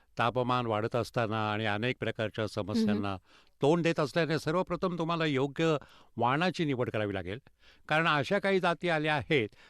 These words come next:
Speaker 1: जसे साहेबांनी आधी सांगितले असेल की तुम्ही बदलानुसार त्या घेऊ शकता,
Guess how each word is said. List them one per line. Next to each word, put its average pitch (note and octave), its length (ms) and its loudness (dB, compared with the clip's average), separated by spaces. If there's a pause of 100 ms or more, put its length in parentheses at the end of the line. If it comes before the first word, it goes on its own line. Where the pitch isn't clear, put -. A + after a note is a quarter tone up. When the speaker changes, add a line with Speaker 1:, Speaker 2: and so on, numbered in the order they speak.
(140)
Speaker 1:
जसे C#3+ 360 4
साहेबांनी A#2+ 400 0
आधी A#2+ 200 0
सांगितले A2+ 380 -2
असेल G2+ 320 -2 (320)
की C#3+ 140 2
तुम्ही C#3 360 2
बदलानुसार A#2+ 680 -2
त्या G#2+ 140 -4
घेऊ G#2 160 -2
शकता, F#2+ 400 -4